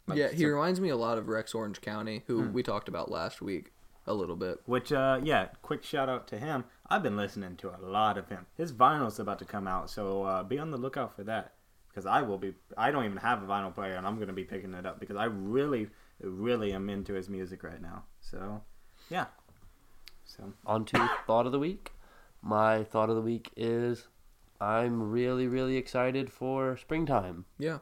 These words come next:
Speaker 3: I'm over the cold and snow and scraping my windshield
Speaker 1: <laughs>
Speaker 3: and wearing big
Speaker 2: Yeah.
Speaker 3: coats.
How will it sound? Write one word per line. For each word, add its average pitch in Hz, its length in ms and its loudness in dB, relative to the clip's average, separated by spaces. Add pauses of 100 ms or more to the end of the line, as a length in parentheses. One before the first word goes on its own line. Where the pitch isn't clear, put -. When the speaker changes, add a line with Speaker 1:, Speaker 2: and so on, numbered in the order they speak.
Speaker 3:
I'm 107 320 2
over 117 420 4
the 113 100 0
cold 117 460 0
and 95 240 -4
snow 117 480 4
and 98 240 -4
scraping 113 380 0
my 101 100 0
windshield 127 640 0 (320)
Speaker 1:
<laughs> - 260 -10
Speaker 3:
and 101 200 -2
wearing 110 300 4
big 98 220 -4
Speaker 2:
Yeah. - 60 -4
Speaker 3:
coats. 143 480 2